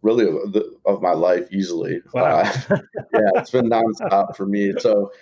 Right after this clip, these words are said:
Speaker 1: al-, although, you know, twenty twenty has not been, you know, it, obviously covid is, is, uh, it's been a tragedy. I have had some free time personally to just really focus in on what I'm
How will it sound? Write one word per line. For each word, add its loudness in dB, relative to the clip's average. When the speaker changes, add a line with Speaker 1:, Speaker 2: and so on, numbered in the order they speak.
Speaker 1:
al-, 2
although, 2
you -2
know, 2
twenty -2
twenty 0
has 2
not 0
been, 0
you 0
know, 2
it, 0
obviously 0
covid 2
is, 0
is, -6
uh, 2
it's 0
been 2
a 2
tragedy. 0
I 2
have 2
had 0
some -2
free -4
time 0
personally 2
to 0
just -4
really 2
focus -2
in 2
on 0
what 2
I'm -2